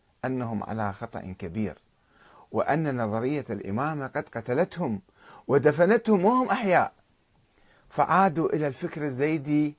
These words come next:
الحي، وقبلوا بحكومة الفقيه العادل أو الحاكم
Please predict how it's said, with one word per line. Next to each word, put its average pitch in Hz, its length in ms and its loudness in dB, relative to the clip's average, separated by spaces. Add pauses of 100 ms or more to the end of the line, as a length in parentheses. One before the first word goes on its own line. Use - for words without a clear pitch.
(440)
الحي، 131 520 0 (920)
وقبلوا 202 680 10
بحكومة 165 640 4
الفقيه 170 520 4
العادل 120 500 2 (1080)
أو 226 160 12
الحاكم 214 720 6